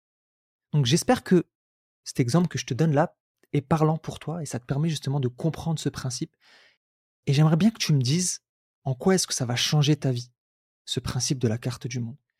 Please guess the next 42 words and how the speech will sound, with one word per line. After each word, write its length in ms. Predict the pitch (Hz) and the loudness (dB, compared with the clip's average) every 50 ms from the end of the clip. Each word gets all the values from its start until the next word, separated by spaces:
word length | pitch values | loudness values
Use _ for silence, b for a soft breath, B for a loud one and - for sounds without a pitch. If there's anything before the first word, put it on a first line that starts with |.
| _ _ - | _ _ -4
N'hésite 240 | 139 120 135 131 - | -2 -2 -2 -2 -2
pas 100 | - 202 | 0 0
à 40 | 185 | 2
m'envoyer 320 | 165 143 120 120 120 120 | 2 0 0 0 0 0
un 60 | 120 117 | 0 0
message 460 | 117 123 - 160 165 170 170 147 123 | -2 -2 0 0 2 2 2 0 0
ou 180 | 127 147 151 - _ _ _ _ _ _ _ | -2 -4 -6 -8 _ _ _ _ _ _ _
à 80 | 120 120 | -8 -4
me 80 | 117 | -2
laisser 220 | 117 120 - - 156 | -2 0 0 0 0
un 80 | 147 | 0
commentaire 480 | - - 135 127 123 120 127 135 131 - | 0 -2 -2 -2 -2 -4 -4 -6 -6 -6
sur 140 | - 120 117 | -6 -4 -4
mes 100 | 117 107 | -2 -2
réseaux 180 | 117 117 123 | -2 -4 -6
sociaux. 320 | 120 - 127 120 - - - _ _ _ _ _ _ _ _ _ _ _ _ _ _ _ _ _ _ - | -6 -8 -8 -8 -8 -10 -14 _ _ _ _ _ _ _ _ _ _ _ _ _ _ _ _ _ _ 0
J'espère 360 | 127 135 131 - 151 147 - | 0 2 2 2 2 0 2
que 100 | - 139 | 0 -2
tu 140 | - - 117 | -2 -2 -4
as 60 | - - | -2 -2
apprécié 400 | 151 - - - 156 - 151 143 | -4 -2 -2 -2 0 0 0 0
ce 80 | - | 0
podcast 460 | - 131 - - - 123 120 - - - | 0 -2 -2 0 -2 -2 -2 -4 -2 0
un 100 | 156 156 | 0 0
petit 140 | 147 - - | 0 0 -2
peu 120 | - - 196 | -4 -2 -2
différent 380 | 160 143 - - 135 135 156 | 0 -2 -2 0 0 2 2
de 120 | 135 120 117 | 2 2 0
ceux 160 | - - 139 | 0 0 0
que 80 | 123 | 2
j'ai 120 | 123 127 123 | 2 0 0
fait 240 | - - 127 - _ _ _ _ | 0 -2 -4 -4 _ _ _ _
précédemment. 600 | - - 139 123 - 127 117 117 117 123 - _ _ _ _ _ _ _ _ _ _ _ _ _ _ _ _ _ _ _ _ | -4 -2 -2 0 0 0 0 0 -2 -2 -4 _ _ _ _ _ _ _ _ _ _ _ _ _ _ _ _ _ _ _ _
Je 100 | - 123 | -2 0
vais 100 | 120 139 | 2 2
te 40 | 120 | 2
demander 580 | 123 147 139 139 139 139 131 151 156 151 151 - _ _ _ _ _ _ _ _ _ - | 4 4 4 6 6 6 6 6 4 4 2 -4 _ _ _ _ _ _ _ _ _ -4
de 120 | 120 120 | 0 2
me 100 | 120 120 | 4 4
laisser 380 | 120 123 - - 135 120 - - - | 4 2 2 0 -2 -2 -2 -4 -6
cinq 380 | - - - - 160 160 - 156 | -6 -4 0 0 0 0 0 -2
étoiles 440 | 147 - 143 143 139 127 113 143 | -2 0 0 0 0 0 -2 -4